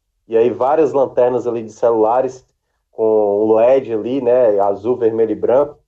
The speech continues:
e fazendo a festa com fogos e tudo mais. Realmente foi uma festa muito bonita. A torcida do Fortaleza, mais uma vez, dando realmente um, um belo espetáculo. E vai aí, é aquela coisa, vai,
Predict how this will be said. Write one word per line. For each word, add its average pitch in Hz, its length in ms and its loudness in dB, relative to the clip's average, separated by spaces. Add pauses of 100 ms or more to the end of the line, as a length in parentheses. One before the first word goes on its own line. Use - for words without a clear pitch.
(640)
e 113 80 -16
fazendo 135 440 -2
a 131 60 -2
festa 135 540 -2 (260)
com 120 120 -12
fogos 135 420 -2
e 131 60 -8
tudo 120 240 -10
mais. 123 400 -2 (360)
Realmente 131 280 -4
foi 143 140 -2
uma 135 100 0
festa 131 440 -4 (140)
muito 151 460 -2
bonita. 135 440 -2
A - 40 -8
torcida 139 300 -4
do 127 60 -10
Fortaleza, 127 600 0
mais 123 260 0
uma 139 180 -2
vez, 123 400 -2 (440)
dando 113 260 0
realmente 120 480 -2
um, 120 280 -2
um 117 80 -8
belo 117 220 2
espetáculo. 127 800 -4
E 120 160 -8
vai 113 380 0
aí, 165 560 -2
é - 60 2
aquela 214 220 0
coisa, 104 320 -2
vai, 117 340 -2